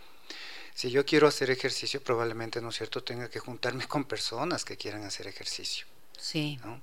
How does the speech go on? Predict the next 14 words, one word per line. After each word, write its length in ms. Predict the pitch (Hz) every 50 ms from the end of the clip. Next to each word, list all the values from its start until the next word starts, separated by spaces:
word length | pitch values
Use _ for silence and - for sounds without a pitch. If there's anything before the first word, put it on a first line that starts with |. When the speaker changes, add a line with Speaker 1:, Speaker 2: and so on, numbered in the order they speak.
| - - - - - 165
Speaker 2:
Ujú. 180 | 170 156 - 151 143 143 139 - -
Speaker 1:
Y 80 | - 131
fíjate 380 | - - 151 175 165 - 156 -
que 80 | -
esto 140 | 143 - -
es 80 | - -
tan 200 | - 147 151 156
importante, 580 | 143 131 - 117 110 - - 117 113 110 113
¿no 80 | 104 104
es 60 | 101
cierto?, 280 | - 104 - - 123 -
porque 280 | - 104 104 - - -
se 160 | - - 101
contagia. 640 | - - 98 98 - - 135 139 143 - - -